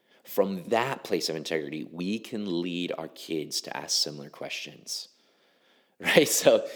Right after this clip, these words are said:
most of this is, is me just saying, like, be careful, watch your own heart. Your own heart is sinful beyond compare, right? Your own heart is bent towards,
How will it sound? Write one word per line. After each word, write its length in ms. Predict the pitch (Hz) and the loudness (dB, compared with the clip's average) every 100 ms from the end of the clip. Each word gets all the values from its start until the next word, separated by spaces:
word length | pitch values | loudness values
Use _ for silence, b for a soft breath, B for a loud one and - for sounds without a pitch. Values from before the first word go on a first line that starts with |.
| B | B
most 300 | 101 120 139 | 8 10 10
of 60 | 139 | 8
this 220 | 151 147 | 8 8
is, 140 | 113 101 | 4 0
is 180 | - 92 | -2 -2
me 200 | 104 117 | -2 0
just 160 | 110 | 0
saying, 260 | - 110 104 | 2 2 4
like, 300 | 90 78 - B B B - | 4 2 0 B B B -12
be 100 | 95 | -10
careful, 640 | 98 - - 131 127 101 76 | -8 -6 2 2 2 0 4
watch 320 | 92 120 - | 4 4 0
your 100 | 107 - | -2 -2
own 240 | 101 113 | -2 -2
heart. 380 | 101 78 71 - | -2 -4 -4 -8
Your 240 | 87 101 - | -2 -2 -2
own 280 | 104 120 135 | -2 0 0
heart 300 | 117 98 78 | 0 0 0
is 140 | 76 | 0
sinful 560 | - - 87 82 - 73 | 2 2 0 -4 -4 -4
beyond 340 | 73 69 67 | -4 -8 -12
compare, 460 | - - 71 50 - b b b b b | -14 -8 -6 -6 -10 b b b b b
right? 160 | - 92 | 0 2
Your 140 | 113 107 | 0 2
own 220 | 120 131 | 0 0
heart 340 | 113 90 87 | 0 2 2
is 160 | 90 73 | 0 0
bent 500 | 73 80 82 78 - | 2 2 0 -4 -6
towards, 300 | 87 80 | 0 0